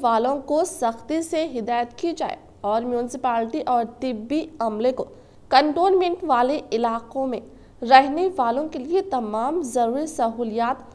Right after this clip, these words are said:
फ्राहम करने की हिदायत की और कहा कि ज़िले में तीन नए केसों के साथ साथ कल अट्ठावन केस रिपोर्ट हुए हैं। अवाम घरों में महदूद रहें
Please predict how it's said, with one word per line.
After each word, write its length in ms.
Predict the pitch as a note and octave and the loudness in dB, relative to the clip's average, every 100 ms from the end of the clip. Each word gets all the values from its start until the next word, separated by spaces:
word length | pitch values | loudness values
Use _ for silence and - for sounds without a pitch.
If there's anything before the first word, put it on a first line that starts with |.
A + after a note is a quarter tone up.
| - - - - | -20 -20 -12 4
फ्राहम 440 | C#4+ D4 F#4 A#4+ A4+ | 6 6 2 -2 -2
करने 280 | C4+ B3+ D4 | -2 -2 -2
की 180 | E4 C4 C4+ - - | -4 -6 -6 -12 -6
हिदायत 420 | F4 B3 - - | -4 -4 -6 -8
की 100 | - - - - - - - G3 | -8 -8 -18 -20 -20 -20 -18 -10
और 220 | G#3 F#3+ F#3+ | -6 -6 -6
कहा 220 | G3 F#3+ A3 | -8 -6 -8
कि 200 | D4+ G4 - - - - - A3 | -4 -6 -6 -18 -20 -20 -8 0
ज़िले 280 | C#4+ F#4 | 4 6
में 320 | A4 A4 A4 - | 6 4 0 -2
तीन 300 | D4+ D#4+ C#4+ | -2 0 0
नए 200 | C4+ C#4+ - - | 0 -2 -6 -2
केसों 380 | C4 B3+ D4 D4 | 0 2 -2 -4
के 200 | C#4 C4 | -2 0
साथ 300 | C#4+ D4+ F4+ | 6 6 4
साथ 360 | - C#4+ D4+ - - - | 2 2 2 -2 -8 4
कल 260 | C4 E4 G#4 - | 6 6 -2 -4
अट्ठावन 540 | - C#4+ B3 C4 E4 F4 - | -4 2 4 4 2 -2 0
केस 300 | A#3+ C4+ B3+ | 2 2 0
रिपोर्ट 480 | B3 A#3+ A#3+ B3 - | -4 -2 -2 -2 -8
हुए 120 | D#4+ | -8
हैं। 180 | C4 - - - _ - | -8 -10 -16 -20 _ -8
अवाम 440 | G#3 A#3 D#4+ G4 | 0 2 2 2
घरों 260 | D4+ C#4 D#4 | 2 4 4
में 180 | F4 E4 | 4 2
महदूद 640 | C#4+ C4 C4 A3 D4+ F4 | 0 0 0 -2 -2 -2
रहें 280 | D#4+ B3+ | -4 -6